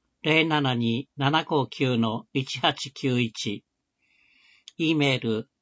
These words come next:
アイエヌエフオーアットマークジーイーエスシーエーハイフン、川西、ケーエーダブリューエーエヌアイエスエイチアイドットジェーピー。講習、防火管理、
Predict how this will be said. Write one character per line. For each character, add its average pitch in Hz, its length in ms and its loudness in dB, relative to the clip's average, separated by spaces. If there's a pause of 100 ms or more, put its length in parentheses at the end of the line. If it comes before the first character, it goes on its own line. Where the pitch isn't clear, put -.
(300)
ア 185 160 6
イ 165 280 -2
エ 147 120 2
ヌ 143 340 0
エ 131 120 0
フ 143 360 -6
オ 120 300 2
ー - 20 -14 (160)
ア 139 60 0
ッ - 100 -4
ト 143 100 -2
マ 131 180 4
ー 113 40 -4
ク 117 320 -6 (380)
ジ 156 540 -2
ー 160 60 -2
イ 147 360 0
ー - 80 0
エ 135 40 2
ス 143 280 -2
シ 139 560 -2
ー 135 40 -2
エ 120 180 0
ー 107 60 -8
ハ - 220 -2
イ 131 60 0
フ 117 180 -6
ン、 110 180 -6 (320)
川 143 240 2
西、 135 480 -2 (340)
ケ 156 120 0
ー 156 200 2
エ 123 200 2
ー 113 120 -10
ダ 131 140 0
ブ 143 80 -2
リ 135 80 2
ュ 147 60 4
ー 147 60 2
エ 123 360 -2
ー 127 60 0
エ 135 40 4
ヌ 147 180 4
ア 139 140 2
イ 127 240 -4
エ 127 80 -2
ス 139 220 -2
エ 135 60 2
イ 135 100 -2
チ - 160 -4
ア 123 100 2
イ 113 180 -2
ド 117 120 -4
ッ 110 40 -6 (120)
ト 123 220 -4 (100)
ジ 127 100 -2
ェ 123 120 2
ー 131 140 -16
ピ 113 300 -2
ー。 - 20 -20 (1900)
講 170 200 2
習、 123 420 -2
防 147 200 4
火 147 180 0
管 139 300 2
理、 110 260 -4